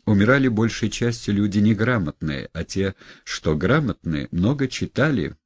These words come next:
чтение отвлекая себя от гиблых настроений.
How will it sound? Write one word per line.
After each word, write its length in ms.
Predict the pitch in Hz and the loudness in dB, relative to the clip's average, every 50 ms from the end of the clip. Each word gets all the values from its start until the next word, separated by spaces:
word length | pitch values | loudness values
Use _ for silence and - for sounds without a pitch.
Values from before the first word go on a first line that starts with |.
| _ _ | _ _
чтение 520 | - - - - - 120 147 147 135 98 | -12 -12 -8 -2 0 0 0 2 0 -2
отвлекая 560 | 82 - 82 78 76 80 - - 120 131 131 120 | -2 -4 -6 -6 -6 -4 -2 -2 -2 0 -2 -2
себя 340 | - - 117 101 107 107 104 | -4 -4 -2 0 0 0 0
от 280 | - - 98 87 76 | 0 -2 -2 -2 -2
гиблых 520 | 73 71 78 110 123 120 110 110 117 - - | -4 -2 0 0 0 0 0 -2 -4 -2 -2
настроений. 1000 | 110 120 117 - - - 113 107 92 76 71 80 80 76 78 78 76 67 - | -2 -2 -2 -4 -6 -4 -2 -2 -2 -2 -2 -2 -4 -4 -4 -6 -6 -6 -8